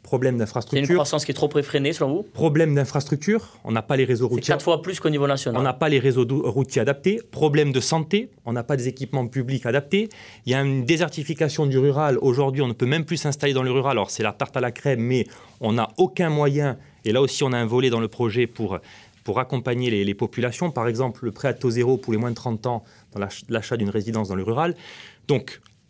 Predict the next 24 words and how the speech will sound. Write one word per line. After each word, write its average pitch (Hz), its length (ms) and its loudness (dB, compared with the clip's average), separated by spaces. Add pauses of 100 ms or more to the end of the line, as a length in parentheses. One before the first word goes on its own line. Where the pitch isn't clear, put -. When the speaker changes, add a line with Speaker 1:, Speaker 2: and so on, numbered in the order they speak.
(120)
Speaker 1:
quels 196 180 2
que 180 100 0
soient 156 200 2
les 143 100 2
gens 151 120 2
où 135 60 2
ils 127 80 0
veulent 120 160 0
s'installer, 120 500 -2
il 110 140 -6
faut 131 140 -4
qu'ils 110 180 -4
vivent 131 180 -4
dignement. 117 600 -2
Aujourd'hui, 107 280 0
on 156 40 0
a 131 40 2
un 107 60 0
problème 104 340 -2
d'infrastructure, 147 760 -4
on 107 140 -4
a - 20 0
un 101 60 0
problème 104 400 0